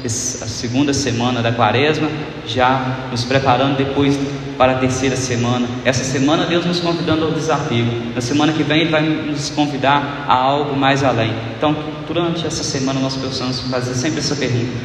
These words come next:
o que que eu posso me desapegar hoje para poder me encontrar mais com Jesus? O que que eu posso me desapegar hoje para poder subir essa montanha e estar com Cristo, estar com o Mestre? O que que eu posso fazer para poder eu ser hoje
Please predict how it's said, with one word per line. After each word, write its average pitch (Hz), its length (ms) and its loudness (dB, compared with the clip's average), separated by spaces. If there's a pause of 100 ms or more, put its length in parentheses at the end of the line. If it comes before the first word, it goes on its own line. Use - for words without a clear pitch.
(140)
o 135 40 -4
que - 100 -2
que - 80 -4
eu - 80 0
posso 143 320 0
me 143 80 2
desapegar 127 680 0
hoje 120 200 0
para 120 140 -2
poder 117 260 -2
me 120 120 0
encontrar 117 420 0
mais 113 220 0
com 117 140 -2
Jesus? 113 420 -2
O - 280 -12
que 180 100 -4
que 170 60 -2
eu 170 80 0
posso 160 280 2
me 147 80 0
desapegar 131 600 2
hoje 139 240 0
para 135 120 -2
poder 135 240 0
subir 135 760 -2
essa 135 220 0
montanha 135 840 2
e 131 60 -2
estar 131 400 2
com 117 200 0
Cristo, 127 380 2
estar 127 420 2
com 127 80 0
o 120 80 0
Mestre? 113 360 0 (240)
O - 40 -8
que 180 100 -4
que 185 60 2
eu 175 80 4
posso 170 260 4
fazer 156 260 2
para 165 140 -2
poder 156 220 0
eu 151 100 0
ser 175 680 -2
hoje 185 340 4